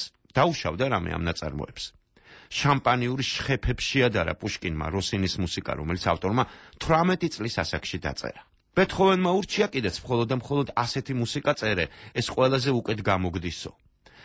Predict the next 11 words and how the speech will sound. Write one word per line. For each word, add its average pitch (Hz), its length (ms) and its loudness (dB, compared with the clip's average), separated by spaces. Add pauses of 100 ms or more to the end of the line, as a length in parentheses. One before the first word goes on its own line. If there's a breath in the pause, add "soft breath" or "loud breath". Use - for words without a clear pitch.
როსინი 151 440 2
მრჩევა 147 440 2
არ 110 140 4
გაითვალისწინა, 87 840 -4 (280 loud breath)
სერიოზულ 131 640 2
მუსიკასაც 107 540 -4
შეეჭიდა, 98 580 -2
მაგრამ 95 340 0
დღეს 208 300 0
მთელ 127 200 -4
მსოფლიოში 101 600 -4